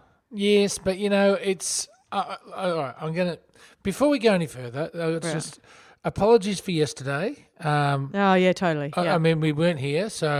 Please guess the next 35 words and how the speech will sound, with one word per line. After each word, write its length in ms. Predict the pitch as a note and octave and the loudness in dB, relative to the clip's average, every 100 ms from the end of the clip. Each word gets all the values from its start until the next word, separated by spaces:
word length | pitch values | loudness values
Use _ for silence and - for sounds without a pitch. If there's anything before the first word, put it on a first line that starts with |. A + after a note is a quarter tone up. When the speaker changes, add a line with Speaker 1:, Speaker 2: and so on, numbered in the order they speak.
| C#3+ | 0
Speaker 1:
I, 240 | C#3+ C#3 | 0 -2
I 20 | C3 | -6
think 200 | D#3+ D3 | -6 -6
that 120 | C#3+ | -8
should 160 | - C#3 | -8 -6
be 80 | |
acknowledged 580 | C#3 B2+ C#3+ D3+ D#3 C3 | -6 -4 -4 -4 -6 -8
and, 240 | C#3 C3 B2 | -12 -12 -12
uh, 340 | C3+ C3 B2+ B2 _ _ _ _ - | -14 -12 -14 -18 _ _ _ _ -16
and 80 | C3+ | -16
apologised 540 | A#2+ C3+ C3 C3 B2+ - | -12 -10 -8 -8 -10 -6
for, 220 | C#3+ F#3+ | -6 -4
but 300 | F#3+ D3 - _ - | -2 -2 -4 _ -8
Speaker 2:
Mm-hmm. 160 | F3+ D#3+ - _ | -6 -6 -10 _
Speaker 1:
it 80 | C#3+ | -10
just 200 | C3 B2+ | -8 -6
couldn't 220 | C#3+ C3 | -4 -4
be 100 | B2+ | -4
helped. 340 | B2+ C#3+ - - _ | -4 -4 -6 -14 _
Now, 320 | G3 F#3+ A#2+ - _ - | 2 2 0 -10 _ -10
onto 280 | F3+ E3+ - | -4 -4 -4
the 60 | E3 | -6
Speaker 2:
Yes. 100 | D#3+ - | -6 -10
Speaker 1:
c-, 60 | D3+ | -6
the, 280 | C#3+ C#3+ C#3+ | -4 -4 -4
uh, 220 | C#3 C3 | -4 -6
the, 160 | C3+ C3 - _ D#3 | -10 -12 -16 _ -6
the 140 | D3 | -4
argument 340 | D3 C3 C3+ B2+ | -4 -4 -8 -8
at 80 | B2 | -8
hand. 460 | D#3 C3+ C3+ C#3 - _ _ | -8 -8 -12 -20 -20 _ _
Speaker 2:
<laughs> 220 | _ _ | _ _
Yes. 180 | G3+ G#3+ - G3+ - E3 | -4 -2 2 0 0 -6
Speaker 1:
If 180 | D#3+ - - | -8 -8 -2
anybody 720 | G3 G#3 A#3 F3+ D#3 B2+ | 0 2 2 2 -2 -4